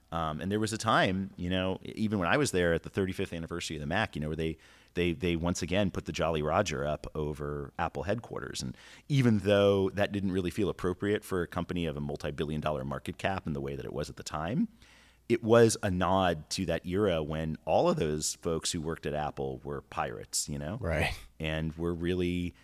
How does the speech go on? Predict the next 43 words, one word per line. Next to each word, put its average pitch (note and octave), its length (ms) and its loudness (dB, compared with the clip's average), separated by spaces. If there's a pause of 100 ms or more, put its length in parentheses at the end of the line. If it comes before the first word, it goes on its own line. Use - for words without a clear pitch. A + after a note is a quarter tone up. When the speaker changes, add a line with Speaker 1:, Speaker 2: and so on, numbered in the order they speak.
(380)
Speaker 1:
just, - 260 -2
it's - 220 -2
just F#2+ 140 -2
like F#2 140 0
they G2 80 2
did, G2 200 -2
they G2 100 2
were F#2+ 120 0
going A2+ 320 6
against G2+ 340 0
the G2+ 80 0
grain F#2 360 0
of C#2 100 -4
everything. D#2+ 540 -6 (120)
Speaker 2:
Right. F2 160 0
Speaker 1:
And, D2+ 380 -4
um, D2+ 380 -4 (800)
there's G2+ 260 2
something G#2+ 340 4
about E2 380 0
that E2+ 280 2
that E2 120 -2
I D#2+ 160 0
will D#2 180 -4
always E2 480 -2
admire D2+ 440 -6
and C#2+ 200 -8
love, C#2+ 520 -4
and D2 200 -10
having E2 220 -4
an D#2+ 40 -4
opportunity D#2 560 -4
to C2+ 60 -6
be D#2 160 -6
inside D2+ 300 -2
those C2+ 180 -8
walls D#2 240 0
for - 80 -6
a B1+ 40 -10
couple C#2 240 -8
of B1+ 60 -8
years C2 320 -8
was B1 340 -10